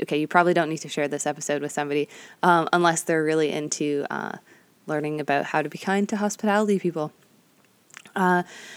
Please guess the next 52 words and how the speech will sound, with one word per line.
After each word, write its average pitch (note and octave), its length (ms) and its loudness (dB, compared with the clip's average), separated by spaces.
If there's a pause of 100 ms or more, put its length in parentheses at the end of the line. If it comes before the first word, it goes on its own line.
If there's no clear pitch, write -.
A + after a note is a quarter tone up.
(420)
if A3 140 8
you A3+ 100 8
wanna A3+ 160 6
reach A3+ 220 4
out, A3+ 260 6
you G#3 80 6
have G3+ 160 4
a G3+ 60 2
question, G3 440 0
a F#3 80 2
comment, F#3 480 4
or E3+ 120 6
a E3 40 2
show F3 220 2
topic E3 340 2
idea, D#3+ 320 2
I'd D#3+ 140 4
love F#3+ 300 6
to G#3+ 80 4
hear F#3 120 4
from F3+ 220 0
you. F3 320 0 (480)
Uh, D#3 400 -2
the D#3+ 80 -2
website D#3+ 420 0
is D#3 220 -2
drinks G3+ 320 0
with E3+ 140 -2
ally D#3+ 240 -2
dot D3+ 240 -2
com, D4+ 240 -4 (400)
and A3+ 100 0
you A3 60 2
can G3 140 2
fill F3+ 160 2
out D#3 80 0
the E3 60 -4
contact D#3 480 -2
me D#3+ 120 -8
form D#3 300 -8
there. G3+ 220 -6 (540)
You B3 160 4
can G#3+ 220 4
send G#3+ 200 4
me G#3 100 4
an G3 140 -2
email, B3+ 440 2 (180)
drinkswithally E3+ 680 2
at D#3+ 80 -4
gmail D#3+ 320 0
dot D3+ 200 2
com. G3 440 4